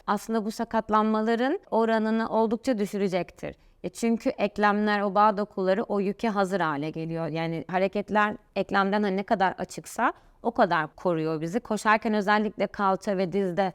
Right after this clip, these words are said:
en çok hani gördüğümüz, şahit olduğumuz sakatlanmalar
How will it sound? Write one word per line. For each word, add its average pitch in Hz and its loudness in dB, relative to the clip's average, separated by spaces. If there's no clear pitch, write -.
en 196 -2
çok 190 -4
hani 175 -2
gördüğümüz, 180 0
şahit 190 2
olduğumuz 165 -2
sakatlanmalar 175 -2